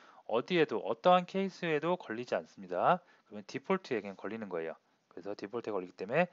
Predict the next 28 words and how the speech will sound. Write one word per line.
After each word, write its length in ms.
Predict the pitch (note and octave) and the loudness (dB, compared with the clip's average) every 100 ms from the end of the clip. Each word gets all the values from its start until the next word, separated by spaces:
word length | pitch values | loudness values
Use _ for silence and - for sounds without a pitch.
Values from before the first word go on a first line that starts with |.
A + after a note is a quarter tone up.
| - _ | -14 _
다섯 220 | - G#2 A2+ | -10 -10 -6
개를 140 | A#2+ | -8
출력했습니다. 800 | - B2+ A2+ - F2 E2+ A#2 E3+ - - - - | -8 -10 -10 -14 -8 0 2 2 -2 -10 -10 -8
자, 100 | - A2+ | 0 4
만약에 420 | C3+ F#3+ F3 E3 | 6 6 8 6
이 160 | B2+ E3+ | 6 -4
디폴트는 460 | D#3+ - G3+ F#3 | -4 -4 -2 -2
생략이 260 | F3+ A3+ A3+ | -2 2 2
가능하다고 380 | B2 B2+ D#3 D#3 | 2 2 4 4
그랬죠. 320 | G#2+ A#2 F2+ | 2 0 0
그래서 280 | G#2 G#2 C3 | -4 0 0
이렇게 240 | A2+ - | 0 -4
생략을 320 | - G3 G3 | -6 -2 -2
했어요. 380 | F#3 - A2+ E2 - - _ _ - - _ | -2 0 0 0 -8 -20 _ _ -18 -18 _
이렇게. 460 | G2+ - F#2 A2 F#3 - - - | -14 -10 -2 2 2 0 -20 -16
그러면 260 | - E3+ C#3 | 0 0 2
디폴트, 540 | E3+ - G#3 - A2+ - - - - | -4 0 -2 2 -2 -2 -18 -20 -14
이렇게 300 | C#3+ F#3 G#3+ | -2 0 4
하고 100 | G3+ | 6
나서 240 | F#3+ F#3+ F#3 | 6 6 4
사십을 560 | - G#3+ A3 G#3 G3+ | 6 2 2 0 0
입력을 300 | C#3 C3+ C3+ | 0 -2 -2
하면, 320 | C#3+ D#3+ D3+ G2 | 0 2 2 4
사용자가 440 | F#3 F#3+ F3 C#3 | 2 2 4 2
사십을 420 | C3+ F3+ G3 E3+ | 2 -4 -2 -6
입력을 260 | A#2+ A#2+ A#2 | -4 -2 -2
하면 260 | A#2+ C3+ | 0 -2
사십은 560 | G2+ - F#3+ F#3 F3+ G#3 | -2 -2 -2 -2 -2 -2